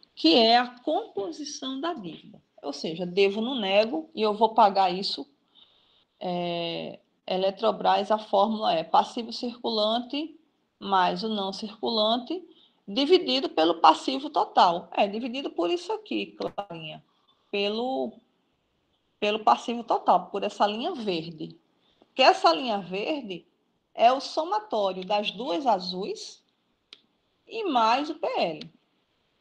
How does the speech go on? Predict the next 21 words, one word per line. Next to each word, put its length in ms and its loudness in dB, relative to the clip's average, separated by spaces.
Então, 300 0
se 120 -2
eu 80 2
pegar 460 6
as 120 -4
duas 320 -8
azuis 500 -4
e 60 -8
mais 340 -6
o 60 -12
P 140 -12
L, 400 -4
eu 100 -6
vou 160 -8
chegar 340 0
lá, 280 -4
tá? 280 -14
Eu 160 -12
vou 120 -10
chegar 360 -2
lá. 240 -4